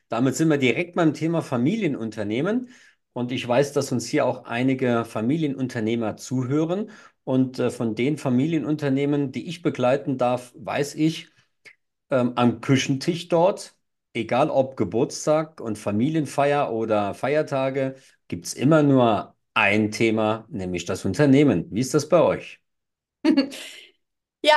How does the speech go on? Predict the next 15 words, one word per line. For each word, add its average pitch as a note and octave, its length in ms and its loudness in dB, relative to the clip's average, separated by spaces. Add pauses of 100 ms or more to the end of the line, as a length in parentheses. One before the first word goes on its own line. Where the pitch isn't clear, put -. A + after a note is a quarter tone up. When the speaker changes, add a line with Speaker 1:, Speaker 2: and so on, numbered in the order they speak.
(100)
Speaker 2:
also D4+ 160 4
ich D4+ 80 4
will D#4 100 2
mich E4 180 4
gar B3 140 4
nicht E4 180 0
zurückziehen. B3+ 640 0
Also A3+ 200 2
es B3+ 140 0
ist - 160 -6
jetzt B3+ 200 0
nicht D#4+ 280 -2
so, C#4 140 -2
dass A#3 260 0
wir B3 500 0